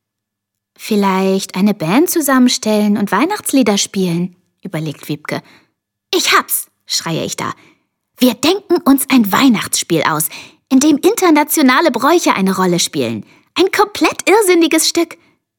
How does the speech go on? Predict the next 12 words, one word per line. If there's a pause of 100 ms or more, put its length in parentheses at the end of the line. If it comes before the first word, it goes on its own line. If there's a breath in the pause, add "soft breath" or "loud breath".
(400)
Meine
Freundinnen
starren
mich
an. (1080 soft breath)
"Wer
soll
das
schreiben?", (400)
erkundigt
sich
Vanessa.